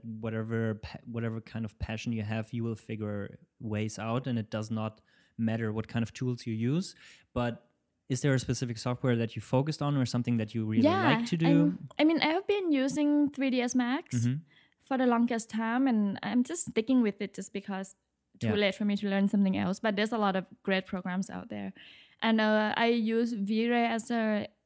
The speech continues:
Speaker 1: As a
Speaker 2: uh,
Speaker 1: plugin.
Speaker 2: as a plugin for, uh, rendering. But I also have been very into Corona.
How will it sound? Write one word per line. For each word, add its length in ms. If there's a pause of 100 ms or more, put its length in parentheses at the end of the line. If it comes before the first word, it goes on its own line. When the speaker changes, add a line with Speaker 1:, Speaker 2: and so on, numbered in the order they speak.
(200)
Speaker 1:
As 200
a 60
Speaker 2:
uh, 40
Speaker 1:
plugin. 440 (100)
Speaker 2:
as 160
a 60
plugin 520
for, 500 (340)
uh, 200
rendering. 560 (460)
But 260
I 120
also 240
have 180
been 240
very 300
into 240
Corona. 760